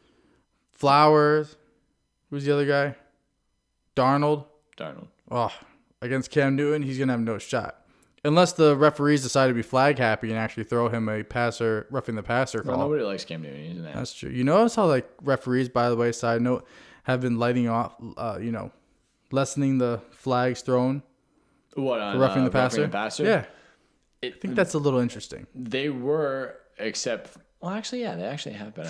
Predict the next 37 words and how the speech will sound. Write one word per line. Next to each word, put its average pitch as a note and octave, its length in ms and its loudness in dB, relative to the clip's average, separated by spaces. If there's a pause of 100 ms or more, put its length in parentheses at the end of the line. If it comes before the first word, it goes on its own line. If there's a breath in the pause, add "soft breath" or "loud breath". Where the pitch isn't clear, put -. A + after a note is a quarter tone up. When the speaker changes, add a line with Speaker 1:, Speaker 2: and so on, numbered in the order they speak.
(160)
Speaker 2:
I, - 60 -16
I F#2+ 60 -8
was G2 100 -8
Speaker 1:
I B2 60 -6
Speaker 2:
trying D3+ 80 0
Speaker 1:
think E3+ 140 -2
Speaker 2:
to - 20 -
Speaker 1:
they C#3 80 2
Speaker 2:
think C3+ 60 4
Speaker 1:
had B2 100 4
Speaker 2:
of A2+ 60 -2
Speaker 1:
a - 20 -2
Speaker 2:
the A#2 80 0
Speaker 1:
meeting. A#2 160 0
Speaker 2:
game A2+ 60 -4
that G2+ 120 -4
I F#2+ 80 -4
watched. F#2 560 -6 (300)
Speaker 1:
I E3 80 2
think F3+ 140 2
they F3+ 80 8
had D#3+ 120 10 (180)
a, D3 60 -2
I D#3 120 6
think D#3+ 160 2
they D3+ 60 6
had D3 120 6
a C3+ 40 2
meeting C3+ 300 2
with A2+ 140 0
all A2+ 140 2
the A#2 60 2
officials A2+ 500 -6 (400)
and A#2 100 -6
been A#2+ 100 -2
like, A2+ 180 -2
"Yo, A#2 240 2